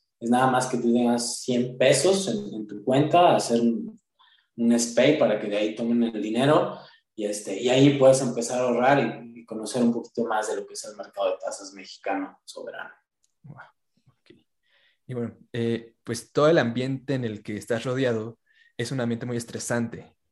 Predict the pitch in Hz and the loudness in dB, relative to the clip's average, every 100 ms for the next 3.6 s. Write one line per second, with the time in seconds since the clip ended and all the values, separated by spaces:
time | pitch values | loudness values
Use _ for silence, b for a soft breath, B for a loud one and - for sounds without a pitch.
0 | - 123 117 - - 107 104 104 104 120 | -12 -6 -6 -6 -10 -10 -8 -6 0 0
1 | 135 - - _ _ - 123 123 135 - | -2 -10 -18 _ _ -4 -2 -2 -6 0
2 | 135 131 127 127 127 139 120 117 - 120 | 0 2 2 2 2 0 -6 -10 -4 -2
3 | 117 117 117 110 104 101 | -2 -4 -6 -6 -6 -10